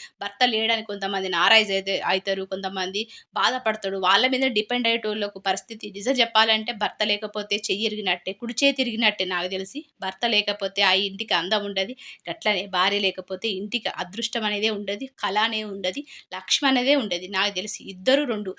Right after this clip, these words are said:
ఓ, రెండు చేతులు లాంటోళ్ళు, రెండు కళ్ళ లాంటోళ్ళు. కాబట్టి ఒక చెయ్యి ఇరిగినా, ఒక కన్ను లేకపోయినా ఎంత బాధపడతామో గట్లనే ఓ బ-, పిల్లలకు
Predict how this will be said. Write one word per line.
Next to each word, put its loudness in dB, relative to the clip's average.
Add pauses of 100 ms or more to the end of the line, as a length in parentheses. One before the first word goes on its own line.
(300)
ఓ, -8
రెండు -4 (120)
చేతులు 2
లాంటోళ్ళు, 2
రెండు -4
కళ్ళ 0
లాంటోళ్ళు. 0 (260)
కాబట్టి -2
ఒక -4
చెయ్యి 4
ఇరిగినా, 2
ఒక -6
కన్ను 2
లేకపోయినా -4
ఎంత -4
బాధపడతామో 0 (360)
గట్లనే 0 (280)
ఓ -4
బ-, 0
పిల్లలకు -4